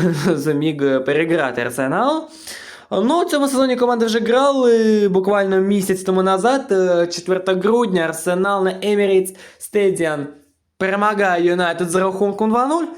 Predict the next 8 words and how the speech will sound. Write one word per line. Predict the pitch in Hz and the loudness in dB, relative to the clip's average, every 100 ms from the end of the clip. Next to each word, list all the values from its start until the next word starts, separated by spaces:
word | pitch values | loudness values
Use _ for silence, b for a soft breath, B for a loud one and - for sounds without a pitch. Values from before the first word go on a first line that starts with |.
| B B - | B B -2
Два | 277 277 392 466 - | 0 2 0 0 -2
кутових! | 302 302 302 269 190 120 - - - _ | -4 0 0 2 2 -2 -8 -16 -18 _
Два | - 247 254 320 349 330 302 | -4 -2 0 2 2 0 0
кутових | 294 269 277 269 254 202 202 | -2 0 2 2 2 2 0
Арсенала | 185 202 196 196 196 214 | -2 -2 -2 0 0 0
принесли | 214 190 175 160 165 | 0 -2 0 0 0
їм | 160 151 | -2 0
перемогу. | 151 147 117 135 | 0 0 -2 -6